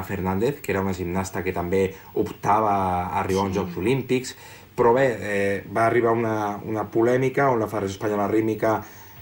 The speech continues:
Speaker 1: vo-, li va evitar la seva participació al Mundial d'Ucraïna, que, que fingís una lesió i es va negar, i finalment aquí s'ha acabat la seva
Speaker 2: Sí.
Speaker 1: carrera. No sé què en penses de tot això.
Speaker 2: Home, és una mica trist, no?, que, pf, portis tants anys i que al final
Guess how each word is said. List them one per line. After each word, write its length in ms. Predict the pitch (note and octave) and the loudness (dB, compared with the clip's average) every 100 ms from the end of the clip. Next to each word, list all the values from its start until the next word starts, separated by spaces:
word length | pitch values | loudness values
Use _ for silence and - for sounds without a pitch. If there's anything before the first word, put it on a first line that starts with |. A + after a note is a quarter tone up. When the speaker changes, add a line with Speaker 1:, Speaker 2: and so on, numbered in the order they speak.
| - | -4
Speaker 1:
vo-, 200 | G#2+ A#2 - | 0 0 -2
li 360 | D#2 - A2 | -8 -6 -2
va 120 | A2+ | 0
evitar 260 | A2+ A2 A2+ | 2 2 0
la 80 | G#2+ | 0
seva 140 | A#2 | -2
participació 480 | G#2 G2+ F#2+ G2 G#2+ | -2 -2 -2 -2 0
al 80 | G2+ | 0
Mundial 460 | G2 G#2 G#2 G2+ G2 - - - | 2 2 4 2 -2 -10 -20 -2
d'Ucraïna, 840 | A#2 A2+ G2+ A#2 C3+ B2+ B2 B2+ - | 0 2 2 4 2 2 2 0 0
que, 460 | A2 G2 F#2+ F#2 F#2 | 0 2 0 -2 -4
que 360 | G2 F#2 F2+ F2+ | -2 0 -2 -4
fingís 460 | F#2+ F2+ G2 G2 | -4 -2 -4 -2
una 140 | G2+ F#2+ | -2 -2
lesió 320 | F#2 - A#2+ A#2 | -4 0 2 4
i 80 | G#2 | 2
es 80 | F2+ | -2
va 120 | F#2 | -2
negar, 460 | F#2 A2 A#2+ A#2+ - | 0 2 2 0 -4
i 80 | F#2+ | -8
finalment 440 | G2 F#2+ G#2+ A#2+ - - | -4 -2 -4 -6 -12 -12
aquí 260 | F#2+ G2+ G2 | -10 -6 -6
s'ha 140 | F#2+ | -4
acabat 220 | F#2+ F#2+ | -4 -2
la 60 | F#2+ | -4
seva 300 | - F2+ F2+ F2+ | -4 -4 -2 -4
Speaker 2:
Sí. 120 | F#2 | -4
Speaker 1:
carrera. 300 | F2+ F#2+ G#2 - | -2 -2 -4 -8
No 120 | G2+ G2 | -6 -6
sé 100 | F#2+ | -4
què 120 | F2 | -4
en 40 | |
penses 280 | F2 E2+ F2+ | -4 -8 -8
de 80 | F2 E2+ | -10 -10
tot 160 | F#2 | -12
això. 160 | F2+ F#2+ - - - | -10 -12 -12 -16 -8
Speaker 2:
Home, 240 | - G#3+ F#3+ | -2 -2 -2
és 80 | G3+ | -2
una 180 | G#3+ | 0
mica 280 | G3+ G3 G3 | 0 -2 -4
trist, 300 | F#3+ F#3+ F#3+ | -4 -4 -4
no?, 160 | F#3 F#3 - | -4 -6 -10
que, 500 | F#3 F#3+ F#3 F3+ F#3+ F3 - - - | -10 -10 -12 -14 -14 -16 -20 -20 -16
pf, 160 | - - - | -14 -16 -8
portis 380 | G3 F#3+ G#3 G3+ | -6 -2 -4 -4
tants 300 | G3+ G3 F#3 | -2 0 0
anys 400 | G3+ G#3 G3 F#3+ | 0 0 0 -2
i 40 | F#3+ | -4
que 80 | F#3 | -6
al 80 | |
final 420 | F#3 F#3+ F#3 F#3 | -4 -4 -4 -4